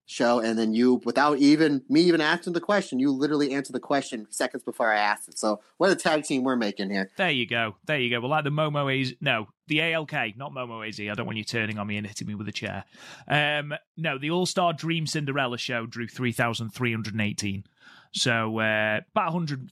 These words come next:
Speaker 2: about three hundred more, something like that. Um, but still a really respectable crowd that they've drawn in. Um, we opened with a pre-show five-way match with Fukin Death,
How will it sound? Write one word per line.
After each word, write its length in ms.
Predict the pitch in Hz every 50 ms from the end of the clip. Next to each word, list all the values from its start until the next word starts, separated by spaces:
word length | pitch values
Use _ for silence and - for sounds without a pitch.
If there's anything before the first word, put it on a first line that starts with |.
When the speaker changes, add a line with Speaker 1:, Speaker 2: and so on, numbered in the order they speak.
| _
Speaker 2:
about 160 | 214 196 175 -
three 140 | 185 190
hundred 240 | 185 170 147 143 120
more, 180 | 117 98 95 95
something 300 | - - 120 101 120 101
like 220 | 98 92 - -
that. 300 | 95 98 - - - - - _
Um, 380 | - 117 107 104 104 104 98 -
but 200 | 139 139 143 143
still 340 | - - - 180 156 127 123
a 60 | 117
really 280 | 120 131 131 120 113 110
respectable 600 | 107 104 - - - 110 - - - 87 95 98
crowd 360 | - - 127 113 104 98 90
that 100 | 101 -
they've 120 | - 95
drawn 320 | - - 110 104 98 98 98
in. 160 | 98 95 90 - _ - - - - - - - _
Um, 500 | - 143 147 147 147 143 143 147 147 147 151 - - _ _ _ _
we 240 | - 151 165 214 247
opened 360 | 262 277 - - 262 220 180
with 400 | 156 180 185 185 180 175 170 - -
a 60 | 151
pre-show 680 | - - - - - 226 226 196 - - 202 185 180
five-way 480 | - - - 180 175 175 165 175 175 165
match 460 | 160 165 160 156 - - - - - -
with 400 | 143 151 156 151 151 143 - -
Fukin 360 | 254 254 - - 233 202 180
Death, 400 | 147 185 175 131 - - -